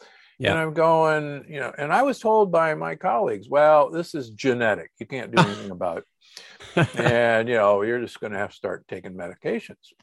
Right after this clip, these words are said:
Speaker 2: So
Speaker 1: Yeah.
Speaker 2: imagine my surprise when, you know, I met Big Ed
Speaker 1: Mm.
Speaker 2: and totally reversed my diet. It didn't
Speaker 1: Right.
Speaker 2: change anything else, and actually took some supplements from a health food store.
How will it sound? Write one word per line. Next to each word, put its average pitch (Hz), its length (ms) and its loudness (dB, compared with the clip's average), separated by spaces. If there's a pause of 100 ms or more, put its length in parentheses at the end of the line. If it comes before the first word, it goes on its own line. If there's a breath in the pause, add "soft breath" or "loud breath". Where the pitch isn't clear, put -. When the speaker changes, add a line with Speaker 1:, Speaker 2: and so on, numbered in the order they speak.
(180)
Speaker 2:
So 107 100 0
Speaker 1:
Yeah. 87 160 -2
Speaker 2:
imagine 151 640 -2
my 117 200 -8
surprise 117 880 0
when, 107 460 -6
you - 120 -14
know, 95 60 -8
I 95 80 -6
met 104 320 -8
Big 101 240 -4
Ed 139 400 2 (340 soft breath)
Speaker 1:
Mm. 107 300 0 (160)
Speaker 2:
and 127 280 -8
totally 196 920 4
reversed 160 640 0
my 147 240 -2
diet. 113 380 -2 (240)
It 135 160 -20
didn't 208 280 -6
Speaker 1:
Right. 113 160 4
Speaker 2:
change 160 280 -8
anything 156 480 -6
else, - 360 -8
and 165 160 -8
actually 202 360 -8
took 247 220 -10
some 160 180 -14
supplements 113 580 -4
from 110 180 -14
a 104 80 -8
health 214 280 -6
food 85 160 -16
store. 92 360 -14